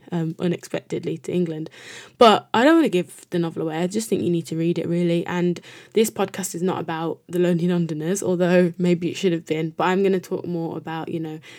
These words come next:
why it's important that O C R have made these changes to this reading list and what I hope that will do for future generations of students. Um, I think especially for me, having done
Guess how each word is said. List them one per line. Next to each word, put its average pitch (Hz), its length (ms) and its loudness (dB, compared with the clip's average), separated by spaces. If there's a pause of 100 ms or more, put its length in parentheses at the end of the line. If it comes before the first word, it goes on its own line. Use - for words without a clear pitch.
(120)
why 185 220 2
it's 185 160 -4
important 175 500 -4
that 165 240 -8
O 170 140 -4
C 160 160 -8
R 160 60 -4
have 165 80 -6
made 160 200 -4
these 160 220 -4
changes 165 560 -2
to 165 340 -2 (120)
this - 260 -8
reading 170 240 0
list 160 360 -10
and 160 220 -4 (540)
what 220 120 10
I 208 120 8
hope 180 300 4
that 175 180 2
will 185 160 6
do 175 260 6
for 180 160 -4
future 175 300 -2
generations 165 720 -2
of 165 140 -8
students. - 640 -8
Um, 160 380 -4
I - 240 -20
think 202 160 8
especially 190 460 0
for 185 100 -2
me, 175 200 6
having 170 300 0
done 170 320 0